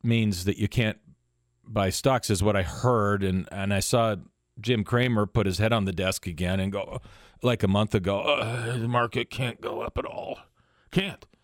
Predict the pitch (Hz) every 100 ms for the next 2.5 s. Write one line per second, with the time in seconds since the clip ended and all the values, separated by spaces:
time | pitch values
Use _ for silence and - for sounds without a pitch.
0 | _ _ _ - - 135 135 151 139 135
1 | 156 170 170 165 143 - 151 - 117 -
2 | 87 - 202 -